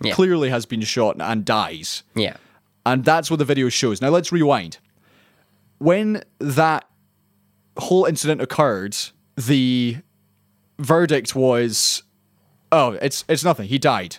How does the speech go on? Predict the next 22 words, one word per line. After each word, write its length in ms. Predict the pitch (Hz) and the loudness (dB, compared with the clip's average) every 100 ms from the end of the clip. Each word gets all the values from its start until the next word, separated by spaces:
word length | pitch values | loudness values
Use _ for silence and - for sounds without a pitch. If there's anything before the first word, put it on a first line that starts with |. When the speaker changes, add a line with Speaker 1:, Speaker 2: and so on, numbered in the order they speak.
| _ | _
Speaker 1:
Yeah, 100 | 120 | -2
it's 120 | 117 113 | 0 2
not 60 | |
Speaker 2:
That's 100 | 135 | 2
Speaker 1:
worth 140 | 101 95 | 2 0
Speaker 2:
the 80 | |
Speaker 1:
investigating, 680 | 98 101 - 95 85 73 180 | 0 0 -2 -6 -6 -4 2
Speaker 2:
Not 100 | 233 | 4
worth 80 | 214 190 | 4 2
Speaker 1:
basically. 80 | 180 | 2
Speaker 2:
investigating. 500 | 147 - 135 143 139 | 0 0 2 2 2
We're 80 | 139 | 0
just 140 | 131 | 0
gonna 140 | 147 | 0
leave 180 | 147 147 | 2 2
it 80 | 135 | 0
here. 300 | 120 87 78 _ _ - | -2 -4 -8 _ _ -10
Speaker 1:
Yeah. 160 | 98 139 | -4 0
Speaker 2:
And 140 | 139 | 2
then, 480 | 170 175 110 123 131 _ _ | 2 2 -2 -6 -8 _ _
I 60 | 139 | -2
believe 360 | 147 143 135 | 2 2 0